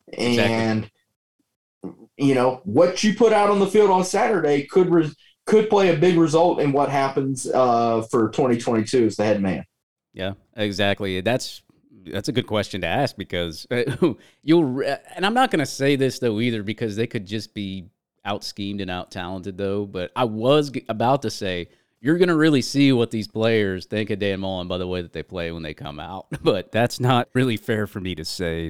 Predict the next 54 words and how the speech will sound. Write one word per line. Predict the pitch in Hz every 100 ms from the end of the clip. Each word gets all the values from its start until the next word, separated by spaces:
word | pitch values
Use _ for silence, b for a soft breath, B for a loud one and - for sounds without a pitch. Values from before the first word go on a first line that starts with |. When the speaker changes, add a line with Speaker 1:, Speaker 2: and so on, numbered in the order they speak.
| -
Speaker 1:
to, | - 85 82
uh, | 82 80 82
go | 82 107
ahead | 101
and | 98
critique | 95 101 - 104 98 -
what | 101
a | 90
player, | - 98 95 92 92 90 90 87 87 85 78
you | 98
know, | 87 82
plays | - 95 92
like | 95 87 85 82 -
or | 82
anything | 82 - 80
like | 78 78
that. | - 76 78
So | 92
I'm | 90
not | 90
gonna | 85 85
go | 80 78
there. | 78 78 78
But | 78 78 -
they | 165 208
could | 240 208
still | - - 165 180
play | 175 165 156
hard | 135 123 135 135
and | - 117 110
still | 101 - 117 107
probably | 104 92 92 90
get | 90 87
crushed | 98 85 82 -
by | 92 85 80
this | 80 82 101
running | 90 85
back. | 82 78 78
And | 101
I'll, | 113
I, | 143 131
I'll, | 127 156 175
I'll | - 180
go | 175 147
ahead | 131 127 123
and | 110 98 98
go | 117 113
over | 113 113 117 107
his | - 156 -
stats | - 98 90 -
real | 80
quick. | - 82 65 87
Uh, | 73 76 78
he's | 127 107 104